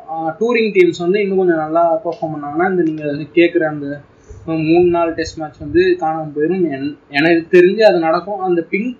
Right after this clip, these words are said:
டெஸ்ட் மேட்ச்ல இன்னும் டீம்ஸ் இன்னும் கொஞ்சம் ஆட, ஆட, ஆட,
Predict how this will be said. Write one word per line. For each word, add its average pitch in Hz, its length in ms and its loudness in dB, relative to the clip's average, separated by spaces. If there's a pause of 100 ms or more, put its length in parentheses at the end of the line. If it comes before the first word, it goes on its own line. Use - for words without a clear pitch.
டெஸ்ட் 220 300 0
மேட்ச்ல 214 500 2
இன்னும் 202 260 -4 (180)
டீம்ஸ் 214 440 -4
இன்னும் 196 180 -4
கொஞ்சம் 190 220 2
ஆட, 165 400 6
ஆட, 165 380 4
ஆட, 175 360 0